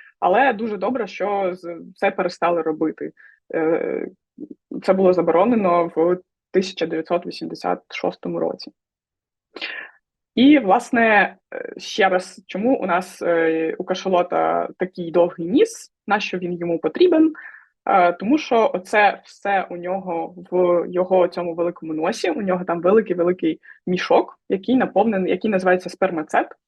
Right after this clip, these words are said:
і він наповнений, е, жиром, е, який, власне, і був, е, таким цінним, тому їх л-, ловили китобої. Е, але на-, нащо він потрібен самому кашалоту?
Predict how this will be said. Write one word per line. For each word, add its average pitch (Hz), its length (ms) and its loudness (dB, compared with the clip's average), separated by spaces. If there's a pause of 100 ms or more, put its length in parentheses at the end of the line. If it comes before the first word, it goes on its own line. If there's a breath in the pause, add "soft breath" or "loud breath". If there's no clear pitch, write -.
(360)
і - 80 -6
він 285 360 4
наповнений, 208 880 0
е, 170 420 2
жиром, 196 580 0 (600 soft breath)
е, 226 440 2
який, 196 460 -2
власне, 202 440 0
і 190 240 -4
був, 202 420 -4
е, 170 400 2
таким 185 300 -6
цінним, 175 440 -4
тому 170 360 -4
їх 175 280 -4
л-, 175 280 2
ловили 180 460 2
китобої. 165 640 0
Е, - 60 -8 (880 loud breath)
але 208 540 4 (160)
на-, 190 200 -14
нащо 214 340 -6
він 233 140 -2
потрібен 220 360 -6
самому 196 380 -4
кашалоту? 175 600 -8